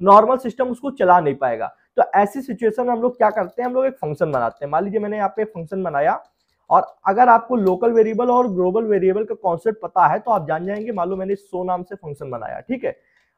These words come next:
और इसके अंदर इन वेरिएबल्स को डाल दिया उठा के, ठीक है। इसके अंदर जब हम लोग ने इनको डाल दिया तो अब क्या होगा,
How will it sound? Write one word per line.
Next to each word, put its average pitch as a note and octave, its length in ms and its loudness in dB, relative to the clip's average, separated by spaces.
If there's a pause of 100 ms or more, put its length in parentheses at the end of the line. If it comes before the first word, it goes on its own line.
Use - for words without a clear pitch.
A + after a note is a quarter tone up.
और F#3+ 340 2
इसके - 340 -2
अंदर A#3+ 380 0 (120)
इन A3 120 0
वेरिएबल्स F#3+ 480 -2
को B3+ 100 -6
डाल C3 240 2
दिया A#2+ 280 -10 (300)
उठा C#3+ 220 -2
के, A#2+ 200 -12
ठीक A3+ 240 -4
है। - 120 -2 (400)
इसके F#3+ 280 -4
अंदर C4 220 2
जब B3 100 0
हम A3 160 2
लोग A3+ 100 -2
ने A#3+ 100 -2
इनको G3 220 -2
डाल D#3+ 260 2
दिया E3+ 240 -2
तो - 120 -8
अब - 400 0
क्या G#3 160 0
होगा, A2+ 380 2